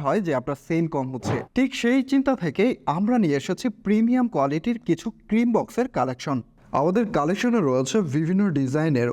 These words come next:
ও রঙের অসাধারণ সব বক্স, হোয়াইট ম্যাট ফিনিক্স, ট্রান্সপারেন্ট বডি, গোল্ডেন রিংলিট, ইয়েলো বা পার্পল রঙের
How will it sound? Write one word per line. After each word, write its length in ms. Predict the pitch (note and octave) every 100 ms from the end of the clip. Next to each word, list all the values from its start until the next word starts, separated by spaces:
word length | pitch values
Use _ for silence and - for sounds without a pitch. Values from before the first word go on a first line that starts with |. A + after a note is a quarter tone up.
| -
ও 20 | C3 B2+
রঙের 320 | C#3+ D3 C#3 F3+ C3+
অসাধারণ 480 | C3+ - D#3 D#3+ C3+ -
সব 140 | - A#2+ A2
বক্স, 220 | A#2 G2+ - _ -
হোয়াইট 260 | D#3 D#3+ E3 F#3
ম্যাট 160 | E3+ - -
ফিনিক্স, 360 | D3+ C#3+ C3+ - -
ট্রান্সপারেন্ট 460 | D3 D3+ - F3+ D#3+ C3+
বডি, 280 | C3+ C3+ C3 B2 - - -
গোল্ডেন 380 | E3+ F3+ G3+ G3+ B2+
রিংলিট, 400 | C#3 C#3+ C#3+ B2+ - - - D#3
ইয়েলো 300 | G3+ G#3+ D3 A#2
বা 80 | B2+ - -
পার্পল 380 | D#3 E3+ G3+ G3 D#3
রঙের 280 | B2+ A#2+